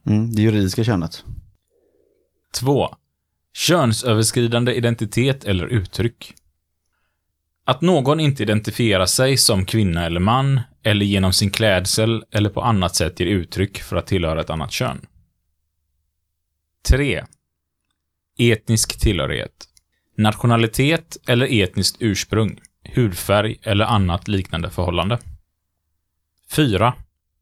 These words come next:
Speaker 2: Funktionsnedsättning. Varaktiga fysiska, psykiska eller begåvningsmässiga begränsningar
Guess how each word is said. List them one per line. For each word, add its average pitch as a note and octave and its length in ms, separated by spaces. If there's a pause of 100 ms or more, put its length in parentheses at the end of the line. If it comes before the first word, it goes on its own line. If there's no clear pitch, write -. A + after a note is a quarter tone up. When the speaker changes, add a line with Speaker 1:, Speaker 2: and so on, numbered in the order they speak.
(120)
Speaker 2:
Funktionsnedsättning. G#2 1200 (580)
Varaktiga B2 720
fysiska, G2+ 760 (100)
psykiska F2 720
eller E2 320
begåvningsmässiga F2+ 960
begränsningar F#2 720